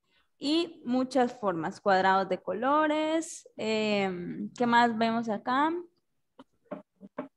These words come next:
Sí, más que todo son cuadraditos de, de colores,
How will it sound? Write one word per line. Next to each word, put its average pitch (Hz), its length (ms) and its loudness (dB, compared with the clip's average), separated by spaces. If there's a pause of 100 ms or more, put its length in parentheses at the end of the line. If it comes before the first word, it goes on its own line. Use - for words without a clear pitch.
(180)
Sí, 277 80 -8
más 277 220 4
que 311 100 0
todo 302 240 2
son 285 240 -2
cuadraditos 247 640 2
de, 202 440 -4
de 208 200 -2
colores, 185 460 0